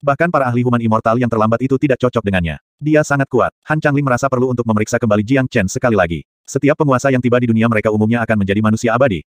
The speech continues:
dan tidak peduli seberapa kuatnya manusia abadi, dia tidak akan cocok dengan ahli immortal manusia yang terlambat. Jadi, mereka sangat terkejut dengan kekuatan Jiang Chen. "Chief, sepertinya kita telah meremehkannya,"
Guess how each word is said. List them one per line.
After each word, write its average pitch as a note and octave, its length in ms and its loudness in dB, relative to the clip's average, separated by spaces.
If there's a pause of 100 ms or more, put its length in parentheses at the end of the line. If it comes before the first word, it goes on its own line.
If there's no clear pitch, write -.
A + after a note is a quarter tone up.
(120)
dan C#3 160 2
tidak B2 160 0
peduli G#2+ 160 2
seberapa G2+ 320 0
kuatnya G2+ 240 0
manusia A#2 320 2
abadi, B2+ 400 0
dia A#2+ 160 0
tidak A2 240 0
akan A2 160 0
cocok A#2 160 0
dengan G#2 240 -2
ahli A#2 160 -2
immortal A#2 320 0
manusia A2 400 0
yang F2+ 160 -4
terlambat. F2 320 -2 (480)
Jadi, C3+ 400 0 (220)
mereka C#3 180 2
sangat C#3 240 0
terkejut B2+ 320 0
dengan A2+ 160 2
kekuatan A#2 400 0
Jiang G2 240 -2
Chen. E2 240 -4 (240)
"Chief, D#3+ 160 4 (320)
sepertinya D3+ 400 0
kita C#3+ 160 0
telah C3 160 0
meremehkannya," A#2+ 480 0